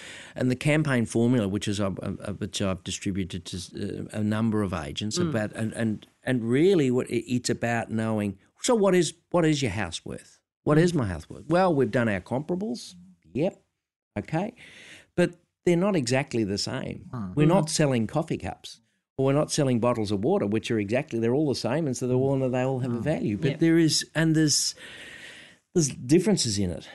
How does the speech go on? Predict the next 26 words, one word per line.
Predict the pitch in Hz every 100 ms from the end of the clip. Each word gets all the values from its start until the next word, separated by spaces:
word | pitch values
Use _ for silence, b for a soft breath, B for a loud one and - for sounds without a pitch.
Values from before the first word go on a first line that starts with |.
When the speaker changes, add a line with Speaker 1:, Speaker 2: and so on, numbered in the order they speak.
| -
Speaker 3:
Mm. | 131
Speaker 1:
And | 175 185 180 160
we | 165
know | 160 185 175
that, | 147 151
that | 127 -
what | 127 160 -
was, | 143 - -
what | 147 139
was | 135 127
selling | 156 147 139
in | 127 123 117 123
May | 147 139 147 175
is | 131 123
different | 135 143 131
to | 127
what's | 131
selling | - 139 131
in | 117 113
June | 113 139 170
or |
what's | 139 147
Speaker 3:
Mm. |
Speaker 1:
selling | 151 143 143
in | 139
September. | 143 - 170 233 131